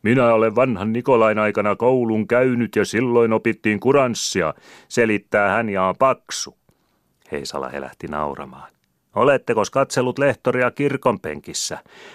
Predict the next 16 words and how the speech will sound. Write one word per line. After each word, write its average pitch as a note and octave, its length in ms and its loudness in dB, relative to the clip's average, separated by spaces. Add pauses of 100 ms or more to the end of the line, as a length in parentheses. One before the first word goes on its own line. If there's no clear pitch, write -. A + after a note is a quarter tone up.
Hän A#2 180 0
mahtuu G#2 400 0
siihen, B2+ 280 0
kun C#3+ 120 0
istuu C#3 300 0
sivuttain C#3 640 0
penkin A2+ 420 -2
päähän A#2+ 360 0
ja G#2 100 0
pitää A#2 280 -2
jalkojansa A#2+ 680 0
ulkona A#2 480 -2
kongilla. G#2 640 -2 (640)
Eihän G#2+ 200 2
pappiinkaan B2+ 680 0
näy G#2+ 120 0